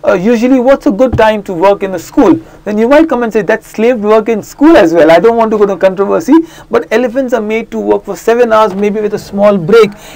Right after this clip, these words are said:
And then, the more important, the food given to them is very res-, scarce. So using the idea web, you can generate some more ideas, you can write some more points into it,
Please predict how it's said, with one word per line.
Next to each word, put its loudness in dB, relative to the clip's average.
And 0
then, 4
the -2
more 4
important, 2
the -2
food 2
given 2
to -4
them 0
is -6
very -2
res-, 0
scarce. -2
So -2
using 4
the 2
idea 4
web, -2
you -6
can -4
generate -2
some -6
more 2
ideas, -2
you -10
can -10
write -2
some -6
more 2
points -4
into -6
it, 0